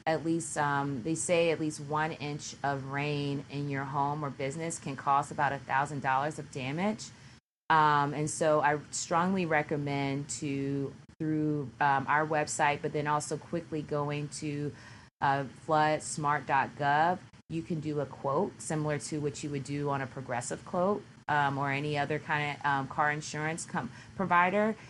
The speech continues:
to get the best options for you and your family. Um, as well as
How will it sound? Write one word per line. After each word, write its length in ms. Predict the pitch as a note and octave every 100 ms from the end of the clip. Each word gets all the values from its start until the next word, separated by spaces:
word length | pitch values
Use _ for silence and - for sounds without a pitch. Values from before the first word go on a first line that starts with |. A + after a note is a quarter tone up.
| - -
to 100 | D#3+
get 240 | E3 D#3+
the 80 | D#3+
best 340 | C#3+ D#3 D3+
options 440 | C#3 D3 D3 D#3 D3+
for 100 | C#3+
you 240 | C#3 D3
and 160 | C#3+ C3+
your 100 | C3+
family. 640 | - C3 D3 F3+ G#3 A#3+ A#3+ - - -
Um, 400 | D#3+ D#3 D3+ D3+
as 200 | E3 E3
well 320 | E3 G3+ A3
as 400 | F#3+ E3+ D#3+ D#3